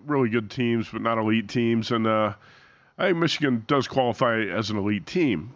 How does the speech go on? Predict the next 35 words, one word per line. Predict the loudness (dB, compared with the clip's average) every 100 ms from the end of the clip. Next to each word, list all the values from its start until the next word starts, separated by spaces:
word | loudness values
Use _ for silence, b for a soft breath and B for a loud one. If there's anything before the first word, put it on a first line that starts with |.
| -10
but | -4 0
Jim | 0 2
Harbaugh's | 0 2 0 0
gotta | -4 -4
prove | 0 0 0
it |
on | -2 -2
this | -2 -4
stage, | 0 2 2 0
which | -4
he | -2
has | 0 -2 0
not | -2 -2
done | -4 -2
yet, | -4 -6
Tim. | -6 -4 -4 -6 B B B B -6
In | -2
Harbaugh's | 0 2 2 2
time | 0 0 0
at | 0
Michigan, | 0 0 -2 -4
he | 0 0
is | 2 -2 -6
one | -2 0 0
and | 0
six | -2 -2 -2 0
in | 0
bowls | 2 0 2 0 -2 -10 b b b
and | -2
oh | 0 2
and | 0
two | 0 0
in |
the | 0
playoffs. | 0 0 0 -2 -6 -12